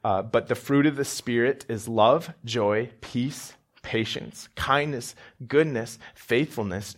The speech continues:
gentleness, self-control. Against such things there is no law."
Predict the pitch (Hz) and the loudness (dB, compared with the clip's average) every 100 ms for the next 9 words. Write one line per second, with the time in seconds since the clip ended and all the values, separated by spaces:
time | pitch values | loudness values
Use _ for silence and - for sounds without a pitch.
0 | 113 - 127 160 139 104 98 - - _ | -10 2 2 2 -4 -4 -6 -8 -16 _
1 | - - 127 156 - - 90 80 73 - | -4 4 4 4 -4 -6 -6 -6 -10 -18
2 | _ _ 107 131 135 - 82 82 - 80 | _ _ -4 -2 -4 -6 -10 -10 -14 -12
3 | 92 92 104 101 90 95 92 101 - _ | -12 -4 -4 -4 -2 -2 -2 -6 -16 _
4 | 90 76 67 | -10 -8 -8